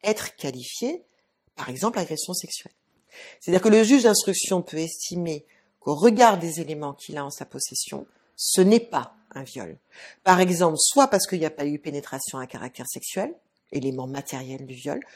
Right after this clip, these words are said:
soit parce que on n'a pas pu établir la contrainte, la menace, la surprise ou la violence. S'il manque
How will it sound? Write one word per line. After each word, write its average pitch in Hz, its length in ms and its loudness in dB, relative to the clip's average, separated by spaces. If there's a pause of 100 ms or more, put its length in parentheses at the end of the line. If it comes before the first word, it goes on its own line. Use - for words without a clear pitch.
(200)
soit 208 580 6
parce - 320 -2
que 311 280 0 (320)
on 151 120 -2
n'a 156 140 2
pas 151 160 2
pu 262 220 -2
établir 190 760 -2
la 147 120 -8
contrainte, - 720 -6
la 139 120 -8
menace, 139 560 -8
la 156 120 -8
surprise 214 480 -10
ou 226 40 -8
la 233 100 -8
violence. - 580 -10 (380)
S'il 247 440 2
manque 220 420 6